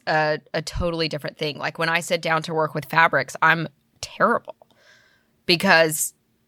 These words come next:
everything reacts differently, and you have to know how to understand different types of leather and how they react, and the ones that stick to the machines and the ones that stretch too much, and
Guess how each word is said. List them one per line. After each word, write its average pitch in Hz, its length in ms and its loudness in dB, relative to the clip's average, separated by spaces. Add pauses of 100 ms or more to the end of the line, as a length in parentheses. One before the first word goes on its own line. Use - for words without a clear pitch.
(120)
everything 175 480 0
reacts 147 340 2
differently, 156 440 -2
and 156 120 -4
you 165 80 -2
have 165 200 2
to 160 100 -4
know 151 320 0
how 139 140 -4
to 143 60 0
understand 151 840 2
different 214 400 2
types 131 320 -4
of 135 100 -4
leather 135 320 0
and 151 160 0
how 175 240 4
they 160 160 2
react, 135 480 0
and 156 80 -2
the 156 60 -2
ones 156 240 -2
that - 180 -4
stick - 260 0
to 185 100 -2
the 151 80 -4
machines 156 440 -4
and 156 100 -6
the 156 40 -6
ones 151 300 -4
that - 180 -2
stretch - 340 2
too 160 140 -2
much, 151 340 -2
and 151 220 -2